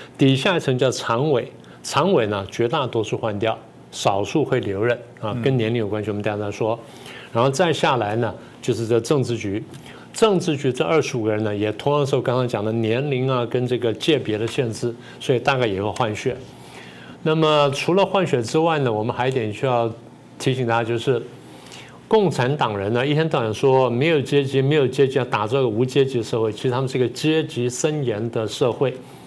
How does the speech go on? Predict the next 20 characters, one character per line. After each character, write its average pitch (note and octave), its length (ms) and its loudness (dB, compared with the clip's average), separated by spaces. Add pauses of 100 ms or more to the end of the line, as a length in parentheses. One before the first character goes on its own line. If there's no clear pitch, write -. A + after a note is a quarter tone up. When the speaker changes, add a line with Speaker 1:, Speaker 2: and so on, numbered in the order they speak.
(140)
Speaker 1:
过 D3 140 4
去 C3+ 100 0
我 A#2+ 60 -2
们 A#2 80 0
跟 A#2+ 120 -2
大 B2 80 0
家 A#2+ 60 0
讲 G2+ 160 -4
过 A2 100 -2
这 A#2 120 0
句 G#2+ 80 -4
话， A2+ 240 -2 (640)
Speaker 2:
嗯。 C#3 60 2
Speaker 1:
也 C3+ 60 6
就 D#3+ 80 6
一 F3 140 4
方 F#3 180 4
面 F3 160 2
就 C3+ 120 -2
是 A#2+ 140 0